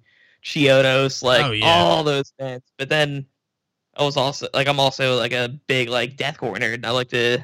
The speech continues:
Speaker 1: see, like, what bands are doing, like, these days. Like, fucking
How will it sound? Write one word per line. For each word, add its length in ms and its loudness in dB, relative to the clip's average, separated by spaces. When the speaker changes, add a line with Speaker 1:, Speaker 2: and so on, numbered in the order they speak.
Speaker 1:
see, 320 -2
like, 220 2
what 320 0
bands 320 2
are 80 0
doing, 460 -2
like, 220 -6
these 260 0
days. 360 -6
Like, 260 -6
fucking 460 -6